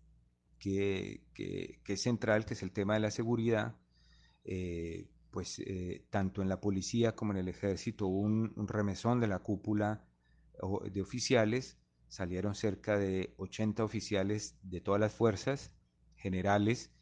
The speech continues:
y, eh, comprometidos con violaciones a los derechos humanos o comprometidos con, con problemas de corrupción, y, eh, decidió encarar un nuevo momento de la seguridad con una nueva cúpula militar y con nuevos,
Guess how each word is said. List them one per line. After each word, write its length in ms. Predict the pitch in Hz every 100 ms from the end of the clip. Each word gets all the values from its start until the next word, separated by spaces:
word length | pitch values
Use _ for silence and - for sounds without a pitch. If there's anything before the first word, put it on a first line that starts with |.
| _ - - - -
y, 460 | 113 113 135 135 - -
eh, 440 | 104 95 92 85
comprometidos 720 | - 110 107 107 104 123 127 131
con 160 | 117
violaciones 560 | 101 101 92 107 104 104 113 -
a 60 | 101
los 160 | 104
derechos 440 | 101 104 98 120 127
humanos 440 | 123 117 123 120
o 100 | -
comprometidos 720 | - 92 - 92 92 - 110 107
con, 300 | - 98 95 -
con 140 | -
problemas 560 | 90 92 92 92 101 98
de 100 | 101
corrupción, 640 | 113 107 - 131 123 135 - - - - _
y, 420 | - 135 139 151 -
eh, 540 | 110 104 95 90 85 - _
decidió 540 | 117 110 - 107 107
encarar 440 | 110 107 113 110 117
un 280 | 110 113 107
nuevo 220 | 120 120
momento 680 | 120 107 101 98 117 120 - _ _ _ -
de 100 | 98
la 100 | 98
seguridad 560 | 110 98 98 98 104
con 160 | - 90
una 160 | 92
nueva 260 | 98 107 110
cúpula 380 | - 113 123 120
militar 420 | 123 120 120 135
y 140 | -
con 320 | 135 117 110 113
nuevos, 500 | 117 113 120 -